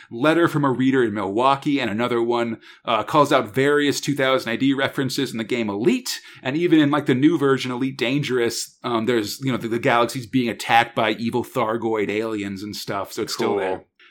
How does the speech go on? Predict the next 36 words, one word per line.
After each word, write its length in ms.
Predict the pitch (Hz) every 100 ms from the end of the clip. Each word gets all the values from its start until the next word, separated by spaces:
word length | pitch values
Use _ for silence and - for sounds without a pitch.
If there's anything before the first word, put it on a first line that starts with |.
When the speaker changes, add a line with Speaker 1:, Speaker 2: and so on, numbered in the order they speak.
| _
Speaker 1:
Uh, 160 | - 101
mid 220 | 156 160
prog, 280 | 165 160 147
there 140 | 127
is 120 | 151 156
a 40 |
micro 360 | 151 156 165 156
page 360 | 156 151 143
with 60 | 117
a 20 |
bunch 160 | 123 123
of 100 | 113
game 260 | 131 143
reviews, 460 | 151 147 147 143 143
including 400 | 110 - 127 120
the, 140 | 110 107
uh, 100 | 104
G-, 300 | 101 123 -
the 120 | 120
B 160 | 104 165
B 100 | 156
C 280 | - 175 165
P 200 | 156 175
C 280 | - 170 160
version 480 | 147 156 139 147
of 160 | 135 117
Pole 180 | 151 190
Position 460 | 185 180 165 170 151
and 260 | 120 117
the 120 | 120
game 260 | 117 127 120
based 180 | 120 113
on 60 | 117
the 60 |
movie 180 | 120 147
Alien. 480 | 165 170 170 160